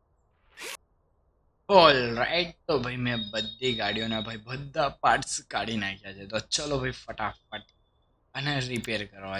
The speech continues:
મૂકવા પડશે ભાઈ આપણા ખટારામાં, બરાબર? આ રહ્યું ભાઈ આપણું રિપેરિંગ મશીન. ભાઈ હજી કામ ચાલુ જ લગભગ,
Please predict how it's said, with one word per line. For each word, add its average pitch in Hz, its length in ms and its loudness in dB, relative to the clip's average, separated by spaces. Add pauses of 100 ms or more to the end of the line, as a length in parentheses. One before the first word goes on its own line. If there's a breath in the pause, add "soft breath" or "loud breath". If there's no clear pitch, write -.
(280)
મૂકવા 151 340 4
પડશે 107 280 -2
ભાઈ 104 180 -10
આપણા 113 440 0 (200)
ખટારામાં, 98 500 -10 (500)
બરાબર? 123 260 -6 (1200)
આ 123 80 4
રહ્યું 147 220 0
ભાઈ 151 120 4
આપણું 139 300 4
રિપેરિંગ 127 560 -2
મશીન. 123 440 -6
ભાઈ 135 300 -4
હજી 139 200 -4
કામ 123 300 0
ચાલુ 104 300 -4
જ - 20 -4
લગભગ, 101 560 -12